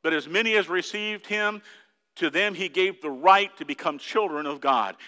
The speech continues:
even to those who believe in his name." That's the one thing. I'm a child of the King.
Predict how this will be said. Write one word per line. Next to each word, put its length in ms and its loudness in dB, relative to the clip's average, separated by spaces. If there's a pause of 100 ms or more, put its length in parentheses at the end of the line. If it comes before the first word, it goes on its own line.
(220)
even 300 -2
to 140 -2
those 380 0
who 140 -8
believe 480 -4
in 60 -8
his 180 -6
name." 340 -6 (1800)
That's 240 -4
the 80 -6
one 260 -6
thing. 320 -6 (2250)
I'm 220 -4
a 60 -8
child 500 0
of 140 -10
the 80 -12
King. 340 -12